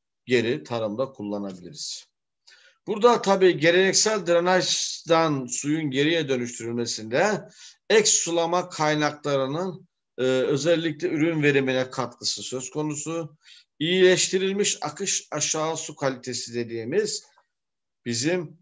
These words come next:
toprak içerisinde kaybettiğimiz suları tekrar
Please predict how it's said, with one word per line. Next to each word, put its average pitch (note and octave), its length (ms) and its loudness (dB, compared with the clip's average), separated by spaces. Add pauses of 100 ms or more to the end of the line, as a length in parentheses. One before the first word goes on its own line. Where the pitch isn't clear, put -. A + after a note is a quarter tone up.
toprak E3+ 440 -2
içerisinde B2+ 880 -2
kaybettiğimiz B2 800 -2
suları A#2 420 -2
tekrar D#3 680 0